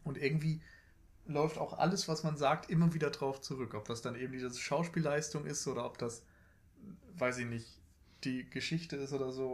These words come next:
oder eben diese Art, wie es erzählt wird mit den Fragmenten, die insgesamt dann ein volles Bild ergeben sollen und so. Und es ist, ja, es ist unheimlich schwierig. Ich finde auch, gerade weil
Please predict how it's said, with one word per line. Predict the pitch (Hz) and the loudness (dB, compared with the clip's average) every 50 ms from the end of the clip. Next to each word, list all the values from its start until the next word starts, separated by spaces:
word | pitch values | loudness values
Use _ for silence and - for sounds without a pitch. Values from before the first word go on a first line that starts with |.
| 123 | 0
oder | 123 120 120 117 117 113 - - - - 175 | -2 0 2 2 2 2 0 -4 -12 -10 -6
eben | - 131 131 131 | -4 -4 -2 -2
diese | 135 123 120 - - | -2 -2 0 0 2
Art, | - 123 135 - - | 4 4 4 2 0
wie | 151 | -4
es | 131 - | -4 -4
erzählt | - 127 - - - 143 156 170 170 | -4 -6 -6 -2 0 2 2 2 4
wird | 151 135 123 131 | 2 0 0 -2
mit | 127 120 - | -4 -8 -10
den | 127 123 - - - - - - | -10 -10 -12 -16 -20 -20 -20 -16
Fragmenten, | - - 135 123 - 131 131 139 151 170 175 170 160 139 131 | -6 -4 -4 -2 -2 0 2 4 6 6 4 4 0 -2 -2
die | 135 135 | -4 -6
insgesamt | 135 131 120 - - 135 117 120 117 131 143 - | -6 -6 -8 -6 -4 -4 -2 -2 -2 -2 -4 -4
dann | 139 120 120 120 | -4 -4 -6 -6
ein | 123 - | -10 -6
volles | - 135 127 123 120 - | -4 -2 -2 -2 -4 -4
Bild | - 139 143 151 | -2 -2 -2 -2
ergeben | 151 131 131 127 123 127 123 | -2 -4 -4 -4 -4 -4 -4
sollen | 120 120 117 117 120 | -4 -4 -4 -4 -6
und | 117 117 | -4 -4
so. | 120 120 120 - - - - - - - - - - - - - - - - - - - - - - - - - - | -4 -4 -6 -8 -12 -20 -20 -20 -20 -20 -20 -20 -20 -20 -20 -20 -20 -20 -20 -20 -20 -20 -20 -20 -20 -20 -20 -14 -10
Und | - 135 135 | -8 -6 -4
es | 135 135 156 | -4 -2 -2
ist, | 156 156 - - - - - - _ _ _ - - - - - - - - _ _ _ _ - - | -2 -2 -4 -8 -14 -20 -20 -20 _ _ _ -20 -20 -20 -20 -20 -20 -20 -20 _ _ _ _ -10 -4
ja, | 139 120 110 110 | -2 0 0 0
es | 113 - | -2 -4
ist | - - - | -8 -10 -8
unheimlich | - 160 160 160 156 151 151 147 - | -2 0 2 2 2 2 0 -2 -2
schwierig. | - - 165 156 135 120 110 - - | 0 0 2 2 2 0 -2 -2 -4
Ich | 117 - - - _ _ _ - - - - - - - - - - | -6 -8 -10 -14 _ _ _ -20 -20 -20 -20 -20 -20 -20 -20 -20 -20
finde | - - - - 165 175 175 180 170 165 | -18 -8 0 4 4 6 6 4 2 0
auch, | - - 147 156 151 - - - - - - - - - - - - - - _ _ - - - - - - - - | 2 4 4 4 2 0 -6 -18 -20 -20 -20 -20 -20 -20 -20 -20 -20 -20 -20 _ _ -20 -20 -20 -20 -20 -20 -14 -12
gerade | - - 120 123 139 160 170 165 - | -8 -4 -2 0 2 2 2 0 0
weil | 147 143 147 151 156 151 151 147 | 2 2 2 2 2 0 -2 -6